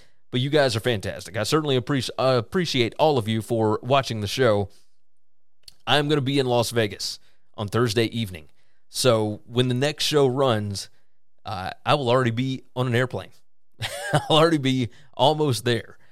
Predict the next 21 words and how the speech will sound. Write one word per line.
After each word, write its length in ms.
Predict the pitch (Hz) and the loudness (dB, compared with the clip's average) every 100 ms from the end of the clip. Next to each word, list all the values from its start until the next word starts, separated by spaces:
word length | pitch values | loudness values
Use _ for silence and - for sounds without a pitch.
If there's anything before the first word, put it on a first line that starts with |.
| - - | -20 -10
So 380 | 107 - 120 120 | -4 2 2 2
hopefully 400 | 120 165 160 143 | 2 0 2 -2
you 100 | 135 | 2
guys 280 | 127 123 110 | 2 2 -2
enjoy 260 | 110 120 | -2 2
that. 160 | 113 113 | 4 4
Make 180 | 131 135 | 2 0
sure 160 | 151 | -2
and 100 | 131 | -2
keep 180 | - 147 | -4 -6
tuning 280 | - 139 123 | -2 -2 0
in. 260 | 120 117 - | -2 -2 -6
Keep 200 | - 170 | -6 -6
sharing 280 | - 143 131 | 0 0 2
out 160 | 123 113 | 0 0
the 60 | |
show. 320 | - 117 113 110 | -2 0 0 -2
Keep 260 | - 151 | -6 -6
telling 280 | - 147 139 | -2 0 0
your 80 | 110 | -4
friends. 480 | 120 117 113 107 | -4 -4 -4 -8